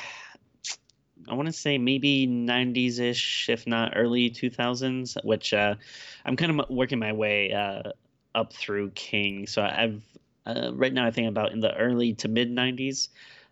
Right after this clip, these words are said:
Um, but I haven't read this one. I, I didn't, uh, I'm, I'm a little surprised from the description 'cause I did not think that this one was much of a horror book. Uh, I, from what I know, know of it as, um, unless I'm conflating it with another book, but,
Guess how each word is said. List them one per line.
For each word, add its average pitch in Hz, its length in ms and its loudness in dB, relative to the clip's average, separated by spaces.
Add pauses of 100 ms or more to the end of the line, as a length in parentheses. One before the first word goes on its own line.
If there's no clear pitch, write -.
(120)
Um, 101 480 -2 (260)
but 120 120 2
I - 20 4
haven't 165 240 2
read 113 160 2
this 107 180 -4
one. 107 140 -2
I, 110 220 2
I 127 80 0
didn't, 202 340 -8
uh, 120 300 0 (160)
I'm, 123 180 -6
I'm 139 80 0
a - 20 0
little 208 140 2
surprised 139 400 0
from 120 120 -4
the 110 100 2
description 104 520 -6
'cause 104 160 -6
I 110 60 2
did 117 280 -2
not 127 340 -2 (100)
think - 440 -2
that 110 120 -2
this - 200 -2
one 107 580 0
was - 280 -2 (160)
much 110 360 0
of 107 100 -4
a 98 80 4
horror 101 560 2 (100)
book. - 460 -2 (100)
Uh, 98 300 2 (640)
I, 107 500 4
from 143 160 2
what 160 100 4
I 151 120 2
know, 131 240 2
know 117 340 -2
of 107 80 -2
it 104 180 2
as, 101 440 -4
um, 98 320 -8 (840)
unless 117 220 2
I'm 110 100 0
conflating 110 460 2
it 76 80 -2
with - 120 -8
another 110 240 2
book, 101 220 -2
but, 110 140 -2